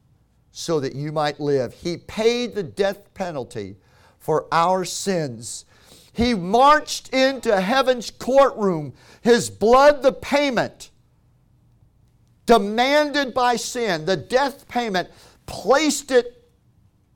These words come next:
on that judicial bench. This trial is over.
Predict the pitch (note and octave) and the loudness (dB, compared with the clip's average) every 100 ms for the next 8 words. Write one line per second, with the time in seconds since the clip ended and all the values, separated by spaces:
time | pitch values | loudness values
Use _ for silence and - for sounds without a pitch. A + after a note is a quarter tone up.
0 | _ _ _ _ _ _ _ G#3 C4 C4+ | _ _ _ _ _ _ _ 4 4 4
1 | B3+ B3 B3 _ - G3+ D#3 A3 A3 - | 4 4 2 _ -8 -6 -4 -2 -2 0
2 | G#3+ C#3 F3 C#3 C3 - - - _ _ | -2 0 0 0 -6 -16 -20 -20 _ _
3 | _ _ _ _ - E3 C#4 - - A3 | _ _ _ _ -2 -2 0 -4 -2 0
4 | F#3+ E3+ D#3 D3 F3 F#3+ C3 - - | 2 0 -2 -2 0 0 -2 -10 -16